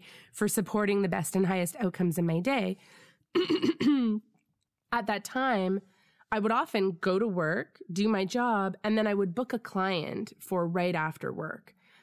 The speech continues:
But I would take the subway home from work. I would do my channeling on the train.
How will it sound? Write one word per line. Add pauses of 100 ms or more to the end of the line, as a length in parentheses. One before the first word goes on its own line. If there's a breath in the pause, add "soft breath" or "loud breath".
(160 soft breath)
But (340)
I
would
take
the
subway
home
from
work. (340)
I
would
do
my
channeling
on
the
train.